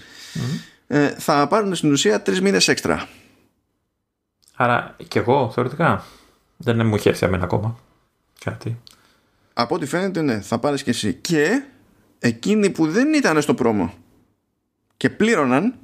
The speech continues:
Speaker 2: θα πάρουνε τρεις μήνες τσάμπα.
Speaker 1: Καλή φάση.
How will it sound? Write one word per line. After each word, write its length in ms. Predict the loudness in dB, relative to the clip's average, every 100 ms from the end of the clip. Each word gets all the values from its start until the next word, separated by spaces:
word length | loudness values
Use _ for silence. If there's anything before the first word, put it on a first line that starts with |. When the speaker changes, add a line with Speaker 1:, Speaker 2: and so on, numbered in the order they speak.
| -20 _ _ _ _ _ _ _ _ _ _ _ _ _ _ _ _ _ _ _ _
Speaker 2:
θα 420 | -2 2 4 2
πάρουνε 260 | 2 0 2
τρεις 180 | 2 4
μήνες 200 | 2 2
τσάμπα. 320 | 0 0 -6 -16 _ _ _ _ _ _ _ _ _ _ _ _ _
Speaker 1:
Καλή 180 | -8 -6
φάση. 320 | -8 -14 -20